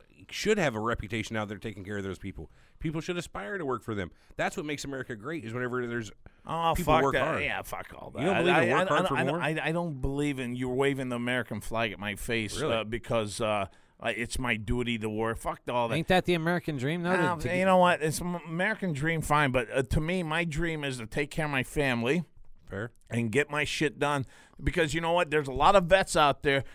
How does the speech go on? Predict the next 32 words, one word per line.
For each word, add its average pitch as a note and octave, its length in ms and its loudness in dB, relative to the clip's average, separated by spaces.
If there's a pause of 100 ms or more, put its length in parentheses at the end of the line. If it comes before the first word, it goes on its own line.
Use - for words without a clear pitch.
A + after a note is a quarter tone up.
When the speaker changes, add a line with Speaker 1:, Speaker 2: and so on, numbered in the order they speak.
Speaker 2:
that C3 180 0
come D3 240 2
back C#3 220 4
to D3+ 60 0
the C3 100 2
country C#3+ 380 0
without B2+ 320 8
an A#2 80 4
arm, C#3 360 4
without B2 280 6
a B2 40 2
leg, C3+ 380 4 (220)
and C3 120 2
all D#3+ 160 4
they D#3 160 4
do D#3 300 2
is, C3 200 2
uh, B2+ 160 0
wave C#3+ 280 6
a A#2+ 80 0
flag D#3 400 6
at B2 220 8
'em, C3 160 0
but A#2 180 -2
yet D3 240 2
they'll C3 140 0
give C#3+ 180 0
'em C3 140 -2
fucking C#3 380 2
five, C3+ 320 4
six - 260 -4
pills C#3 500 6